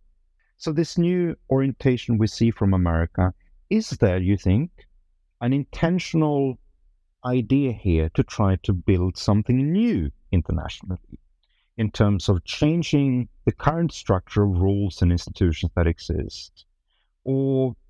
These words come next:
is it more correct to say that, which of course Stuart also alluded to, which is that, well, there may not be sort of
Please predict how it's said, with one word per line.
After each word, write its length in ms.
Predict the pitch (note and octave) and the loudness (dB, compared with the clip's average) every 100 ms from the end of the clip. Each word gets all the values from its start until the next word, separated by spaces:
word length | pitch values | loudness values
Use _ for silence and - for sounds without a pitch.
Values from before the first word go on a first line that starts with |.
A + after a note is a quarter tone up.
| _ - | _ -4
is 180 | C3+ D#3 | 0 0
it 100 | - | 0
more 200 | D3+ E3+ - | -2 -2 0
correct 300 | B2 A#2+ - | 0 0 -4
to 80 | A2+ | -2
say 260 | B2 A2+ | 2 2
that, 300 | G#2+ G#2+ A2 - _ _ _ | 2 2 0 -6 _ _ _
which 220 | A#2 A2+ | -4 -2
of 100 | A2+ | -4
course 200 | - A2 | 0 0
Stuart 360 | - - A2+ - | 0 0 0 2
also 300 | G#2+ G2+ A2 | -2 0 0
alluded 320 | G#2 C3+ C#3+ | 0 0 0
to, 80 | A2+ | 0
which 220 | G2 G#2 | 0 0
is 140 | G#2+ F#2+ | 0 0
that, 200 | A2 G#2 _ _ _ _ | 0 0 _ _ _ _
well, 160 | C#3+ D3 | -4 0
there 120 | C#3+ | 0
may 180 | C#3 D#3 | 0 0
not 160 | D3 - | -4 0
be 180 | C#3 D3 | 0 0
sort 200 | - B2+ | 0 0
of 100 | A#2+ | 0